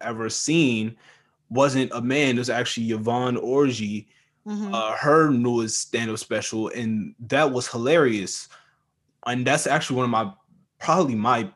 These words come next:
Speaker 1: favorite stand-up special ever, right? S-, but do you think women are overlooked or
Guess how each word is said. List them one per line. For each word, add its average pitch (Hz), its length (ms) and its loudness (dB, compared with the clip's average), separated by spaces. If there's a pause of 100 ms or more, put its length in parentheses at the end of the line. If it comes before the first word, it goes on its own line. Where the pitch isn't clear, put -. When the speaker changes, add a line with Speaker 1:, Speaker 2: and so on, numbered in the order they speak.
Speaker 1:
favorite 127 400 2
stand-up 107 440 -4
special 107 640 -6 (240)
ever, 143 460 0
right? 175 340 2 (280)
S-, - 120 -12
but 139 460 4 (500)
do 135 80 0
you 202 300 2
think 220 320 0
women 135 340 2
are 117 480 2
overlooked 139 1200 2
or 110 500 -4